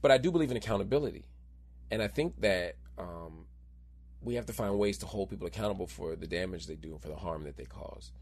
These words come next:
Um, as a prison abolitionist, you know, I think that we have to find restorative ways to do that, and that we have to move out of the kind of posture of always trying to be punitive and punish people.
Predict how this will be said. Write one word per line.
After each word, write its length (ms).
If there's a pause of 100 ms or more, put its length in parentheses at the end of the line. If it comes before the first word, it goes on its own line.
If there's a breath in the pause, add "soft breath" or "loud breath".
(560 soft breath)
Um, 380
as 160
a 40
prison 240
abolitionist, 640
you 60
know, 80
I 140
think 260
that 280 (120)
we 160
have 140
to 80
find 340
restorative 460
ways 260
to 80
do 140
that, 320
and 120
that 140
we 120
have 180
to 80
move 220
out 200
of 80
the 100
kind 200
of 80
posture 420
of 80
always 320
trying 200
to 60
be 100
punitive 440
and 100
punish 340
people. 340